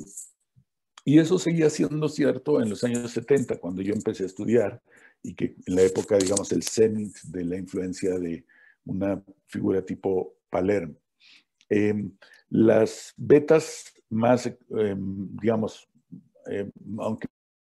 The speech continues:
no se reclamaba marxista, em, era un tipo de marxismo, mm, mucho más abierto a las tradiciones antropológicas y específic-, especialmente las antra-, eh, antro-, eh, ma-, ma-, tradiciones antropológicas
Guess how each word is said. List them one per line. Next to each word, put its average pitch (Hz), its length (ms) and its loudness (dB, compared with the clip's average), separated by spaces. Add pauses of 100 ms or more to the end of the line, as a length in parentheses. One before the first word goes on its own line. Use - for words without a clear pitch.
(240)
no 127 100 -2
se 120 120 2
reclamaba 110 540 2
marxista, 107 760 -4 (480)
em, 98 440 -4 (580)
era 113 240 4
un 107 220 -4
tipo 120 220 0
de 110 60 4
marxismo, 107 720 -2
mm, 98 580 -6
mucho 113 200 -2
más 107 180 -2
abierto 110 680 4
a 104 260 -2
las 101 200 -6
tradiciones 92 500 -4
antropológicas 92 1000 -6 (560)
y 101 160 -4
específic-, - 560 -10
especialmente 113 800 0
las - 180 -4
antra-, 80 600 -12
eh, 92 320 -12
antro-, 90 340 -12 (100)
eh, 87 300 -12
ma-, 95 380 -12
ma-, 92 380 -12
tradiciones 90 440 -6
antropológicas 87 1120 -10